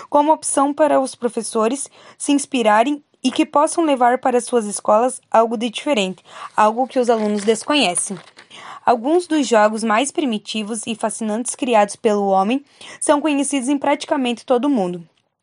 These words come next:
Mas apesar do caráter universal desses jogos e brincadeiras, suas variações locais revelam diferentes aspectos das sociedades e culturas em que tais jogos e brincadeiras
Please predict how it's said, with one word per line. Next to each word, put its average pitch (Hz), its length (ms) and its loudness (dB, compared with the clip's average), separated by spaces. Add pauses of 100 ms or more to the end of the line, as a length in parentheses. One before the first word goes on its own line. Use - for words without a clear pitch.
(120)
Mas 254 260 2
apesar 226 580 2 (280)
do 226 80 -8
caráter 240 480 2
universal 208 580 -2
desses 202 300 -8
jogos 202 320 0
e 220 40 -4
brincadeiras, 190 680 -8 (360)
suas 277 340 0
variações 226 680 -2
locais 202 460 -2
revelam 240 440 0
diferentes 262 520 -4
aspectos 220 760 -2
das 226 200 0
sociedades 208 580 0
e 262 80 -4
culturas 233 680 -8
em 247 120 -2
que 254 160 -4
tais 269 340 0
jogos 214 300 0
e 214 40 -6
brincadeiras 202 680 -6